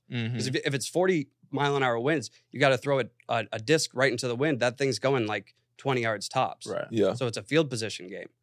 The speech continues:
Speaker 2: at that point. And yes, I am schooling you on the intricacies of, of,
Speaker 1: <laughs>
Speaker 2: of play development in ultimate frisbee,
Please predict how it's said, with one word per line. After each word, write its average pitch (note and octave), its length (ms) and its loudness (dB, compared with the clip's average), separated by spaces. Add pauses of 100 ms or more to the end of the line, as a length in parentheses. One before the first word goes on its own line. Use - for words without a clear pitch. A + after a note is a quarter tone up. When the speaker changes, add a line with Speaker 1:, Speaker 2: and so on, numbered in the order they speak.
(240)
Speaker 2:
at A2 80 -8
that A2 180 0
point. G2 160 -10 (280)
And D3 100 6
yes, E3+ 320 8
I C3+ 120 6
am E3 140 10
schooling F3+ 480 8
you C#3+ 120 8
on B2+ 140 4
the C3+ 80 4
intricacies A#2+ 760 0
of, A2 140 -2 (440)
of, A#2 220 2 (260)
Speaker 1:
<laughs> - 240 -12
Speaker 2:
of C3 260 6 (300)
play D#3 220 10
development B2+ 600 6
in A#2+ 80 0
ultimate B2 320 2
frisbee, C#3+ 420 4